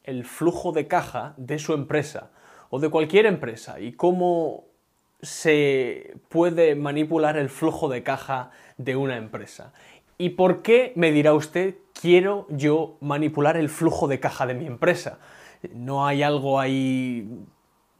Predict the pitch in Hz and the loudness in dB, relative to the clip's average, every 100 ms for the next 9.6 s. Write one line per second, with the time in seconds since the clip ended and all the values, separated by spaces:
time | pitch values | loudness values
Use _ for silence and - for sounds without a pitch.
0 | _ _ _ _ - - - 143 147 135 | _ _ _ _ -20 -8 -4 0 2 2
1 | 127 151 190 196 - - 131 - 143 143 | 2 2 2 -2 -12 -6 -6 -2 0 2
2 | 127 127 117 - 131 143 139 - 143 180 | 0 -2 -6 -6 -6 -4 -2 -2 -2 -2
3 | 196 170 202 160 180 214 226 170 208 226 | -4 -4 -4 -2 -2 0 -2 -4 -4 -6
4 | 151 180 180 135 190 202 - - - - | -4 -4 -4 -4 -6 -8 -14 -20 -20 -16
5 | - 170 - 226 - - 151 147 185 190 | -4 -4 0 2 2 -2 -2 -2 -2 -2
6 | 190 190 202 139 139 147 185 - 196 180 | -2 -2 -2 -2 0 2 2 -2 -2 -2
7 | 151 - _ _ - 139 147 135 170 185 | -4 -12 _ _ -6 -4 -2 -2 -2 -2
8 | 196 160 156 175 147 156 190 180 151 135 | -2 0 2 2 4 4 4 4 2 2
9 | 139 143 190 180 120 120 | 0 2 2 0 -2 -10